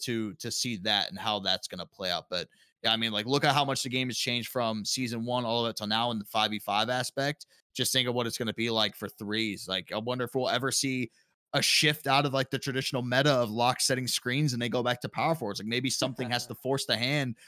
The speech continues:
Speaker 1: to where those guys have to go back and play, like, the normal three v three style.
Speaker 2: I am excited to see what the Pistons do this year, just 'cause I feel like they've led the charge off of, like, what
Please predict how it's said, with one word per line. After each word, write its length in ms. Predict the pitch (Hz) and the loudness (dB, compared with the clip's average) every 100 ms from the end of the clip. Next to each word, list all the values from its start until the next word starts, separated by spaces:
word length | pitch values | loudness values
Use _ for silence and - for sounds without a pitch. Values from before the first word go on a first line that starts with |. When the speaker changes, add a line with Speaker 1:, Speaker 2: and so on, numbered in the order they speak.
| _ | _
Speaker 1:
to 80 | 147 | 2
where 120 | 135 | 4
those 180 | 131 127 | 4 2
guys 220 | 135 131 | 2 2
have 140 | 135 - | 0 -2
to 60 | |
go 180 | 127 127 | 0 0
back 280 | 123 127 127 | 2 0 0
and 140 | 131 | -6
play, 260 | 113 151 247 | 2 4 6
like, 200 | 185 127 | 4 2
the 100 | 117 | 0
normal 300 | 113 104 98 | 0 -2 -4
three 180 | - 101 | -4 -4
v 120 | 92 | -4
three 200 | 92 90 | -6 -6
style. 380 | 85 90 76 78 _ _ _ _ _ _ _ _ _ _ _ _ _ | -6 -6 -8 -12 _ _ _ _ _ _ _ _ _ _ _ _ _
Speaker 2:
I 220 | 165 208 | 0 2
am 140 | 220 196 | 0 -2
excited 500 | 180 - 160 151 127 | -4 -2 -2 -2 -8
to 100 | 127 | -10
see 280 | - 135 | -8 -8
what 400 | 127 117 127 117 | -8 -10 -10 -12
the 80 | 127 | -16
Pistons 540 | 127 135 - 127 120 101 | -14 -14 -14 -16 -18 -14
do 240 | 127 127 | -12 -12
this 260 | 120 127 151 | -12 -12 -10
year, 120 | 143 | -10
just 200 | 135 - | -12 -10
'cause 160 | 160 | -6
I 100 | 131 | -6
feel 160 | 123 139 | -4 -4
like 180 | 127 120 | -4 -2
they've 220 | 131 131 | -2 -2
led 280 | 123 131 123 | 0 -2 -2
the 80 | 135 | -6
charge 580 | - 127 120 127 131 - | -4 -2 0 0 -4 -4
off 260 | 123 117 135 | -2 -2 -4
of, 140 | 117 | -4
like, 380 | 120 117 - - _ _ _ | -2 -4 -6 -18 _ _ _
what 300 | 127 156 151 | 2 2 2